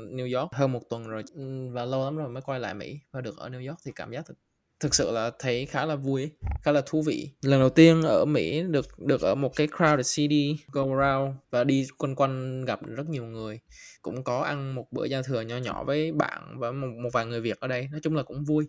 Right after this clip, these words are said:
Ờ, nhưng mà, yeah, the highlight của Tết vừa rồi thì chắc sẽ là được khám phá New York, được đi museum, à, cũng như là được explore, được trải nghiệm cuộc sống, một phần cuộc sống ở New York nó như thế nào.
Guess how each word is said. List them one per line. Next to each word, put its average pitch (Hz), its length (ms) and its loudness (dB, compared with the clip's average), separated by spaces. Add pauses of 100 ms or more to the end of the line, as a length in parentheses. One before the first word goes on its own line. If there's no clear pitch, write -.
Ờ, 123 280 -6
nhưng 135 180 -2
mà, 120 140 -4 (200)
yeah, 127 140 0
the 127 140 -2
highlight 139 380 4
của 120 240 -2
Tết 175 200 2
vừa 151 80 -4
rồi 117 200 -4
thì 113 220 -8
chắc 151 200 -4
sẽ 117 140 -6
là 117 400 -6 (100)
được 120 140 -8
khám 123 200 -6
phá 135 200 -8
New 143 260 -2
York, 160 120 -4
được 139 140 -6
đi 127 120 -6
museum, 120 720 -4
à, 113 280 -14
cũng 110 140 -12
như 123 120 -8
là 110 320 -8 (140)
được 123 200 0 (480)
explore, 131 640 -4 (160)
được 127 180 -6
trải 113 160 -4
nghiệm 113 220 -8
cuộc 117 180 -6
sống, 131 460 -8
một 147 140 -6
phần 113 200 -4
cuộc - 140 -16
sống 123 160 -8
ở - 60 -10
New 131 220 -6
York 147 140 -10
nó 143 60 -8
như 123 80 -10
thế 139 80 -10
nào. 113 140 -12